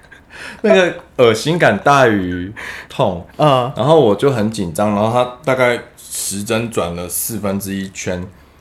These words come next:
Speaker 1: 我就突然失去意识。
Speaker 2: 哦，
Speaker 1: 我跟医生说，
Speaker 2: 你就晕针。
Speaker 1: “医生，我有一点”，然后就晕过去。然后那时候我大概晕了三十秒，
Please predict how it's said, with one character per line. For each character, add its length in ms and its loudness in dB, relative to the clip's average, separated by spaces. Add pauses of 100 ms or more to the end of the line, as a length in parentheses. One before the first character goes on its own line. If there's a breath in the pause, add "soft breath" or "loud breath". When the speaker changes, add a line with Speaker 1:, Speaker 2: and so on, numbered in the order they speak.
(140)
Speaker 1:
我 100 -8
就 140 -2
突 100 -4
然 140 0
失 180 -10
去 160 -6
意 220 -8
识。 240 -12 (240)
Speaker 2:
哦， 100 -4
Speaker 1:
我 60 0
跟 280 2
医 120 2
生 120 2
说， 140 2
Speaker 2:
你 60 6
就 80 6
晕 20 0
针。 120 -2 (580 soft breath)
Speaker 1:
“医 80 -14
生， 240 -10
我 100 -4
有 240 -2
一 80 -6
点”， 240 -10
然 80 -6
后 20 -4
就 120 -4
晕 180 -2
过 160 -2
去。 260 -10 (360)
然 120 -6
后 100 0
那 120 -2
时 140 -4
候 280 2
我 160 -6
大 120 -2
概 100 0
晕 140 -2
了 100 0
三 180 -4
十 140 -10
秒， 260 -12